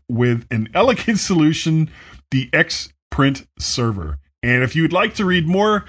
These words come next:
scoot on over to the my mac dot com website and read the review by Elisa.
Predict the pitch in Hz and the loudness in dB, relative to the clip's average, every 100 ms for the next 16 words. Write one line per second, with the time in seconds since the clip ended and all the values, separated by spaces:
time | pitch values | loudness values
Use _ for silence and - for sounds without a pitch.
0 | - - _ - - - - 247 247 233 | -14 -20 _ -8 -6 -6 -4 0 0 0
1 | 214 220 226 170 127 131 151 160 160 - | 0 -2 -2 -2 -2 0 0 0 0 0
2 | 151 - 139 127 135 147 - 214 247 - | -2 0 -2 0 -2 -2 -4 -4 -6 -12
3 | - 123 113 110 104 131 156 147 131 139 | -6 -2 -2 -2 -2 -2 0 0 0 0
4 | 175 185 131 117 113 113 113 - - - | -2 -2 0 0 2 0 -2 -10 -18 -20
5 | _ 104 98 107 131 233 - - 92 87 | _ -4 -2 0 0 -2 -4 -6 -4 -4
6 | 101 196 | -4 -4